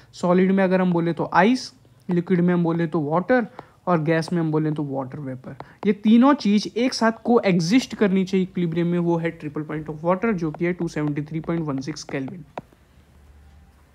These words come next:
Simple। So, uh, basically जो डिस्क्रिप्शन में आपको यहाँ पर एक, uh, एक्सरसाइज की शीट मिलेगी, जहाँ पर आप, uh, जितने भी हमने नोट्स अभी,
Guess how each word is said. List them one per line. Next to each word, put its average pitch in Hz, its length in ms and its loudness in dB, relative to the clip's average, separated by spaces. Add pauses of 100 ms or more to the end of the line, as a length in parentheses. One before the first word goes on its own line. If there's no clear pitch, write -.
(760)
Simple। 196 280 0 (440)
So, 240 320 4 (360)
uh, 185 280 6
basically 220 500 4 (200)
जो 185 640 4
डिस्क्रिप्शन 196 680 2
में 262 160 4
आपको 196 640 0 (140)
यहाँ 175 400 2
पर 208 360 0 (280)
एक, 226 240 -2
uh, 196 500 4
एक्सरसाइज 220 680 0
की 240 120 2
शीट 220 420 2
मिलेगी, 170 460 2
जहाँ 175 300 0
पर 196 200 2
आप, 175 280 2
uh, 170 560 -2
जितने 185 260 0
भी 196 160 2
हमने 180 280 0
नोट्स 175 380 -2
अभी, 175 320 0